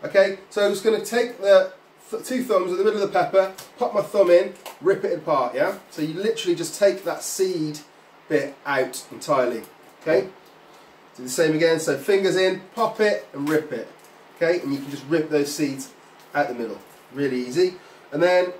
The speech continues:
gonna get a bit of oil in the pan. Medium heat.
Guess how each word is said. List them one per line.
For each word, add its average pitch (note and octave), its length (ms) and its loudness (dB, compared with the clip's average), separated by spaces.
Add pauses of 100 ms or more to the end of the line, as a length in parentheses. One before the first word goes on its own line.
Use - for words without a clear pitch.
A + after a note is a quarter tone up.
(260)
gonna G3 120 -2
get A3 120 0
a - 20 -8
bit B3+ 120 2
of G3 60 0
oil G3 180 4
in F#3 60 -4
the F3 60 -2
pan. C#4+ 360 2 (3250)
Medium G3 360 2
heat. - 280 4